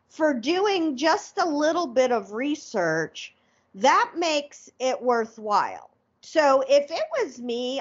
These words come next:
I would at this point say, "We have enough data for you to do, um,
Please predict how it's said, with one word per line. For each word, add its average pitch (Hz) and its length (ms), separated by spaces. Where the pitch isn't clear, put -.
I 294 280
would 330 240
at 220 340
this 220 420
point 294 600
say, 233 1000
"We 320 360
have 311 420
enough 240 340
data 208 720
for 220 220
you 254 320
to 214 760
do, 233 720
um, 190 480